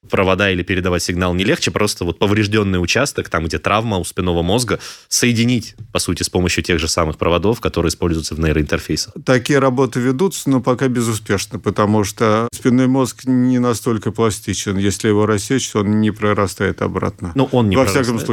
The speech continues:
Speaker 2: случае, у человека.
Speaker 1: Я понимаю, что он не прорастает, но я имею в виду, а,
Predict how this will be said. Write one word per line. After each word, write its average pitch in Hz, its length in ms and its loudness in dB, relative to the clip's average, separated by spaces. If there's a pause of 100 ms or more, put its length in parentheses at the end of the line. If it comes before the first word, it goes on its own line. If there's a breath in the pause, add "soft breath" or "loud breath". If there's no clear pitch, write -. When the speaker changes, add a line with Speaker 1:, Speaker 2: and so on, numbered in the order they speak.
Speaker 2:
случае, 107 160 -2
у - 20 -6
человека. 95 520 0
Speaker 1:
Я 107 120 0
понимаю, 127 260 2
что - 140 -2
он 113 240 2
не 87 80 2
прорастает, 87 540 -2
но 82 60 0
я 87 60 2
имею 92 240 2
в - 20 2
виду, 92 360 0
а, 85 400 0